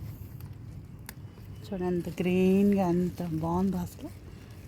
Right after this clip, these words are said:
ఇదిగోండి, ఇవి, ఆమ్, ఏమంటారు, క్యాప్సికమ్. క్యాప్సికమ్ మనం తెచ్చుకుంటాం కదా, ఆ,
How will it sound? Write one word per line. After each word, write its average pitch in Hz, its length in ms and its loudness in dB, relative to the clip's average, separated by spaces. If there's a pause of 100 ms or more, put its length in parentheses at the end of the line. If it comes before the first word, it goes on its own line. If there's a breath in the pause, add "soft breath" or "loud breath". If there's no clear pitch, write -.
(360 loud breath)
ఇదిగోండి, 196 380 4 (920 loud breath)
ఇవి, 262 200 4 (920 loud breath)
ఆమ్, 180 560 -4 (400)
ఏమంటారు, 202 440 -4 (1120)
క్యాప్సికమ్. 226 520 4 (680)
క్యాప్సికమ్ 247 540 2 (680)
మనం 208 420 -2
తెచ్చుకుంటాం 214 580 4
కదా, 185 160 4 (800 loud breath)
ఆ, 190 40 0